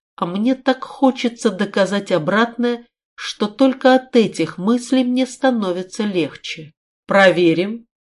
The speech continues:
Отхожу от неё, сажусь в своё кресло и достаю телефон. Не звоню, только делаю вид. «Здравствуй, Берег.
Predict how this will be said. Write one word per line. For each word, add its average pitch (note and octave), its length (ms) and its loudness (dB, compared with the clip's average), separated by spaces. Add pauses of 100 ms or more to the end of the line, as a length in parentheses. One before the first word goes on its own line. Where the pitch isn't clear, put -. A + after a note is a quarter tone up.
(220)
Отхожу E3+ 460 0
от E3 180 2
неё, F#3 440 -4 (420)
сажусь A#3 460 2
в - 100 -12
своё A3+ 300 4
кресло A#3+ 520 0
и B3 180 0
достаю A3+ 560 0
телефон. E3 720 -4 (440)
Не F3 160 -4
звоню, E3+ 640 -2 (280)
только D#3+ 280 -4
делаю E3+ 440 2
вид. F#3+ 340 -6 (800)
«Здравствуй, F3 680 4
Берег. F3+ 500 -6